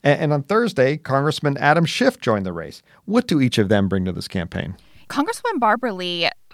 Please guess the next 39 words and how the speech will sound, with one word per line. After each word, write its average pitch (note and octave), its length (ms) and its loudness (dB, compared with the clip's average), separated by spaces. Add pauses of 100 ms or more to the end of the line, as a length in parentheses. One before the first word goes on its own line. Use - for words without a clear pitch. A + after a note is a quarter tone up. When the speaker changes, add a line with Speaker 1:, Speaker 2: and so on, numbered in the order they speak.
(140)
Speaker 2:
there A3+ 120 0
haven't G#3 380 0
been G3+ 160 -4
very F3+ 260 0
many E3+ 420 -4 (120)
Black F3+ 260 -6
women E3+ 320 -6
in D#3+ 140 -8
the D3+ 100 -8
Senate. C4+ 440 0 (160)
We're F3+ 100 -10
gonna E3+ 120 -2
talk - 220 -6
a F#3 40 -6
little C#3 120 -8
bit C3 140 -10
more F3 240 -2
about F3 240 -2
that E3+ 120 -2
in E3+ 120 -4
a E3+ 60 -6
minute, A3 360 0
but F3 320 2
she F3+ 560 -6 (160)
also G3+ 220 0
has G#3+ 160 -8
a G3+ 80 -4
really A3+ 520 -2
long F3 600 0
history F3+ 440 -4
as E3+ 200 -2
a F3 80 -6
progressive F3+ 840 -6 (480)
in F#3 180 -2
California. G3 600 -2
She's - 200 -10
represented E3 560 -6
Oakland E3+ 400 -6
for D3+ 300 -8